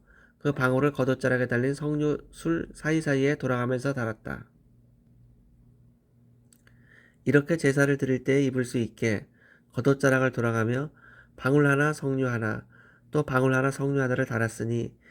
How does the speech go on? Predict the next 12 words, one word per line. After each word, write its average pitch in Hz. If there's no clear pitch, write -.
이는 143
주님께서 143
모세에게 120
명하신 117
대로 113
한 131
것이다. 107
그들은 156
또 170
아론과 131
그의 131
아들들이 123